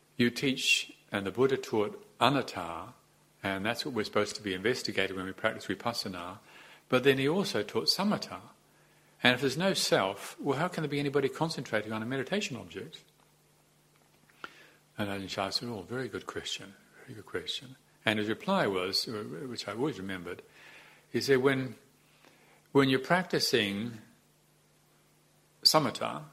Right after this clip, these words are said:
you are working with an assumed sense of self. You're working with the sense of self when you're practicing samatha.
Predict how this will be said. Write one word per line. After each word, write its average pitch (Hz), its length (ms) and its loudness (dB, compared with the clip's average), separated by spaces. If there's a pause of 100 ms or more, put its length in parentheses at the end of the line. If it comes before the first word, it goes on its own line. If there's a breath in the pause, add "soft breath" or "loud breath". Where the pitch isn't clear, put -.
(1300)
you 156 280 2
are 131 440 2
working 135 420 6
with - 540 4
an 120 160 2
assumed 123 540 2
sense - 260 -4
of 104 80 -6
self. - 480 -2 (380)
You're 143 100 4
working 160 300 2
with 98 120 -4
the 101 60 -4
sense - 300 -4
of - 80 -10
self - 260 -8 (120)
when 101 100 -8
you're 98 80 -14
practicing 120 340 -6
samatha. - 460 -10